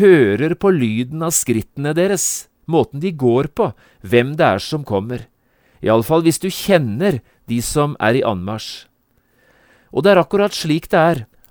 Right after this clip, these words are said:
også med Jesu gjenkomst. Bibelen har sagt oss hva som skal skje før Jesus kommer. Og når vi altså ser at disse tingene begynner å skje, ja, da er det som vi hører hans fottrinn,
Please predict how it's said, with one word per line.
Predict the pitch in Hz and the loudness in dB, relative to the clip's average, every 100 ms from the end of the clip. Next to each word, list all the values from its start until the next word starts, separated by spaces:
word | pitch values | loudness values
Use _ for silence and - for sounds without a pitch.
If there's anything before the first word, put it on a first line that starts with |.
| - | -2
også | 151 - - 175 | -2 -2 0 0
med | 180 127 | 0 0
Jesu | 104 - 165 | 0 -2 0
gjenkomst. | 147 92 - 139 113 - - - _ _ _ _ _ - | 2 0 -4 -8 -8 -10 -14 -18 _ _ _ _ _ -8
Bibelen | 120 135 190 196 196 | -2 0 2 0 0
har | 208 202 | -2 0
sagt | - - - - | 0 0 -2 -4
oss | 214 - - - | -4 -4 -10 -16
hva | 98 113 127 151 | 0 4 4 2
som | - 202 | -4 -8
skal | - 254 | -4 -4
skje | - 147 107 - | -2 -2 -2 -4
før | - - 131 151 | -10 0 2 2
Jesus | 107 107 - 135 | -2 -4 -6 -10
kommer. | - 92 101 87 _ _ _ _ _ _ _ - | -6 -6 -6 -14 _ _ _ _ _ _ _ -6
Og | 165 | -2
når | 196 156 | 0 2
vi | 196 | 2
altså | 151 120 175 170 | 2 2 -4 -2
ser | - 127 120 147 185 | -2 0 2 2 0
at | - | -2
disse | 139 - 170 | -4 -2 -4
tingene | 131 117 131 160 | -2 -4 -4 -6
begynner | 180 147 113 131 165 | -2 0 0 -2 -4
å | 190 | -2
skje, | 196 220 269 _ _ _ _ - | 0 -2 -2 _ _ _ _ -2
ja, | 165 | 2
da | 151 120 | 4 4
er | 139 | 4
det | 151 | 0
som | - 170 | -2 0
vi | 185 175 | 0 4
hører | 180 131 127 165 170 _ - | 4 4 4 0 -2 _ -2
hans | 123 151 - - | 0 -2 -8 -8
fottrinn, | 160 107 - 135 156 135 | -6 -6 -6 -4 -4 -6